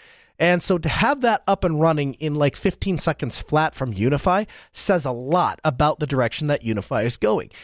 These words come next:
And because all of their s-, all of their features and functionality are primarily software-based, they don't deprecate hardware very often at all. I think they've deprecated one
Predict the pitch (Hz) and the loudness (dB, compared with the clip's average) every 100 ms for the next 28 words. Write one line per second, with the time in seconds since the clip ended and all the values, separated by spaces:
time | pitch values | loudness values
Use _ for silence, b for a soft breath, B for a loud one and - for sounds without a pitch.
0 | B B 165 175 165 - 240 277 196 - | B B -2 -2 -2 0 4 4 2 -2
1 | - 151 202 220 180 180 - - - 151 | 2 4 4 2 2 2 0 -6 0 2
2 | 208 175 175 151 - _ 185 170 180 143 | 2 2 2 2 -4 _ -4 0 0 0
3 | 131 156 - 147 185 170 113 - 131 123 | 0 -2 0 2 2 2 -2 -2 0 2
4 | 190 190 135 - 160 - 160 123 90 101 | 2 2 0 0 0 0 -2 -2 -4 -6
5 | - b b b b b b 131 123 240 | -12 b b b b b b -2 2 2
6 | 277 - 120 175 - 190 156 151 - 120 | 2 0 0 0 0 -2 -2 -2 0 0
7 | 143 165 117 131 139 131 127 139 110 107 | 2 2 2 2 4 2 0 -2 -2 -2
8 | 67 139 - 202 214 214 165 165 185 185 | -2 -4 -2 -2 0 0 0 -2 -2 0
9 | 170 139 120 123 160 220 | 0 0 -2 2 2 2